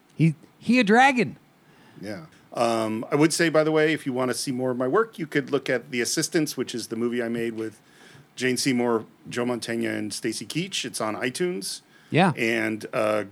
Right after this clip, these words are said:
Speaker 2: Great White Shark, Beyond the Cage of Fear is my shark documentary. That's on Amazon Prime, and it's free.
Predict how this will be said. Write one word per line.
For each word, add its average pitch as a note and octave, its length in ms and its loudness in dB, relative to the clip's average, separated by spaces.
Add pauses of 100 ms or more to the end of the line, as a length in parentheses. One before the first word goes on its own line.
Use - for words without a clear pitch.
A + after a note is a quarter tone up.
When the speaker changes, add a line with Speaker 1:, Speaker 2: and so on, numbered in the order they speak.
Speaker 2:
Great D3 220 2
White B2+ 180 0
Shark, B2+ 340 -2
Beyond B2+ 300 -4
the B2+ 40 -6
Cage A#2 240 -6
of A2 80 -8
Fear B2+ 360 0
is A2 160 -6
my A2+ 120 -6
shark C3 300 -4
documentary. A#2+ 580 -2
That's G#2 220 -6
on G2+ 220 -4
Amazon G#2 460 -8
Prime, G2+ 340 -8
and G2 60 -18
it's F#2+ 140 -16
free. - 300 -6